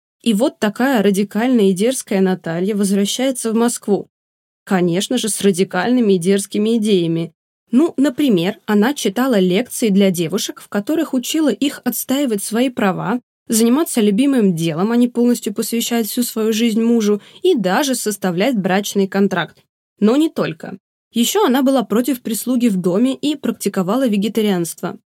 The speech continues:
Нетрудно догадаться, что после такого скучного первого брака Репин получил в Наталье то, чего ему так не хватало: огонь. Хотя Чуковский, ну, тот самый, который не любил первую жену художника, и тут нашел к чему придраться.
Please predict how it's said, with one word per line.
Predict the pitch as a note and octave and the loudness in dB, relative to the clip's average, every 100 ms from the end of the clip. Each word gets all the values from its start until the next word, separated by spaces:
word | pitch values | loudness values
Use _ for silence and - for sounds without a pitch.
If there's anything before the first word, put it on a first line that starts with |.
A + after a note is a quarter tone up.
| _ _ - | _ _ -4
Нетрудно | A3+ C#4+ E4+ C#4+ | -4 0 0 2
догадаться, | A3 G3+ G3 G#3 D#4+ - A#3+ | 0 2 0 0 -2 -4 -6
что | - G3 | -4 -2
после | C4 B3 | -2 -2
такого | G#3 G#3+ C#4 B3 - | -4 0 0 0 -4
скучного | - - B3 - F#3 | -8 -2 0 2 0
первого | F3+ A3 G#3 F3+ F3 | 0 0 0 0 0
брака | E3+ F#3+ D#4+ - G#3 | 0 0 -2 0 0
Репин | A#3 B3+ A3+ | 0 0 -2
получил | G3 G3+ G3 C4 A#3 | 0 0 0 -2 0
в | |
Наталье | G#3+ G3+ B3 A3+ G3+ | 0 0 0 0 -2
то, | - A3+ D4+ | -2 -2 -2
чего | - G#3+ F#3+ B3+ | -2 -2 0 2
ему | A3 A#3 | 2 0
так | B3 A#3 | -2 -6
не | A3+ A3 | -4 -4
хватало: | - A3+ G3 F3 E3 - _ | -4 -4 -2 -2 -6 -10 _
огонь. | - A3+ G3+ F3+ - _ _ _ _ _ - | -4 0 2 2 -2 _ _ _ _ _ -4
Хотя | G3+ G3 D#4 G#4 | -2 0 0 0
Чуковский, | - B3 - F#3 - - D#4 E4 | -2 -4 -2 -4 -4 -6 -6 -4
ну, | D4 D#4+ - - | -2 -2 -2 -2
тот | B3 | -2
самый, | - F#3+ F#3 | 0 0 0
который | F#3 G#3 A3+ G#3+ | -2 0 2 2
не | G#3+ | 2
любил | G#3+ A3+ G3 | 2 0 0
первую | - F3+ F3+ A#3 | 0 0 2 2
жену | A#3+ C4+ C#4 | 2 0 0
художника, | B3 C#4 C4 C4+ B3+ | 0 0 0 0 -2
и | - C#4 | -2 -4
тут | B3 - C4 | -2 -4 0
нашел | D4+ A#3 - A#3 | 0 0 -2 -6
к | |
чему | - F#3+ G3+ | -2 0 2
придраться. | G#3 G3 E3+ E3 - | 0 0 -2 -6 -10